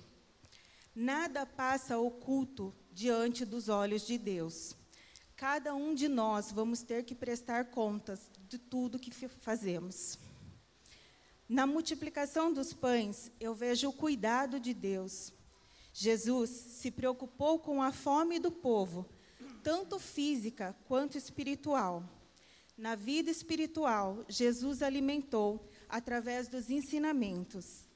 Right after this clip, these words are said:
e na fome física, ele realizou mais um milagre.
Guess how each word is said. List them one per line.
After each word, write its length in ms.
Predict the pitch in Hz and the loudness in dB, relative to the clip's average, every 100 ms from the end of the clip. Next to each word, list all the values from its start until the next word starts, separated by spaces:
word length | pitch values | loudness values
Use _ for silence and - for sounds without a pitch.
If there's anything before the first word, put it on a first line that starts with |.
| _ | _
e 80 | 240 | -8
na 160 | 226 233 | -4 -4
fome 460 | - 262 285 302 | 0 2 2 0
física, 680 | 285 - 247 247 240 196 175 - - - - | -4 -2 0 2 0 -4 -8 -10 -18 -20 -6
ele 200 | 226 220 | -2 0
realizou 640 | 226 233 220 240 233 220 220 | 0 2 2 2 4 4 4
mais 400 | 220 254 294 294 | 0 -4 -4 -2
um 60 | |
milagre. 640 | 285 302 220 175 165 170 | 0 0 0 0 -4 -8